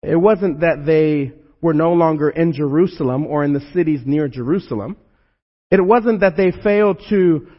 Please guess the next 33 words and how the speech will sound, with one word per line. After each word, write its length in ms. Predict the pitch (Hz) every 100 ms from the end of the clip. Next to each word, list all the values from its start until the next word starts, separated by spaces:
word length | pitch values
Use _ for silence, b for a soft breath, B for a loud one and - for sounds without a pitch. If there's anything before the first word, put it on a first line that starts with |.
| -
go 220 | 190 185
into 220 | 196 190
the 100 | 170
temple 460 | - 214 220 175 165
to 120 | -
make 220 | 170 170
sacrifice. 720 | - 220 240 - 175 143 131 180 -
It 160 | 240 214
was 200 | 220 208 175
that 180 | 190
they 260 | 170 190 175 B -
were 440 | 139 208 247 220 - 131
disobedient 920 | 220 240 - 208 170 175 160 160 160
to 100 | -
the 100 | 156
law, 440 | 147 165 247 147 107
to 160 | -
the 80 | 147
covenant. 460 | - 277 226 123 101
In 100 | 160
other 160 | 269
words, 280 | 190 139 160 B B -
they 100 | 180
were 220 | 180 262
not 220 | 240 220
lovers 580 | 160 185 240 226 240 247 - -
of 160 | 170 143
God, 380 | 196 135 165 240 b b b
and 140 | 190
they 80 | 190
were 220 | 214 233
not 260 | 233 208 151
lovers 500 | 175 175 139 160 -